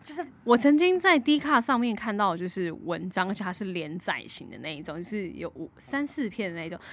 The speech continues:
Speaker 2: 然后他就说，他就是，他从来不知道原来他的男朋友的，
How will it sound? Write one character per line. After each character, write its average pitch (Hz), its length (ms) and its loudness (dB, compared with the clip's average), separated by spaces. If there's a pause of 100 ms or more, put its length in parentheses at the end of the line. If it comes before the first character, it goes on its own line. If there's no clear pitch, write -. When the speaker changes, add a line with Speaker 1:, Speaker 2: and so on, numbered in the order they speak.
(160)
Speaker 2:
然 208 100 0
后 226 60 2
他 277 100 2
就 277 40 -2
说， 240 180 0
他 233 140 -4
就 226 80 -8
是， 214 320 -6
他 320 260 2
从 214 340 0
来 190 160 4
不 240 220 -2
知 220 160 -6
道 208 160 4
原 185 180 -2
来 180 140 -2
他 190 160 -6
的 208 120 -2
男 170 200 -6
朋 170 260 -8
友 160 160 -6
的， 127 300 -10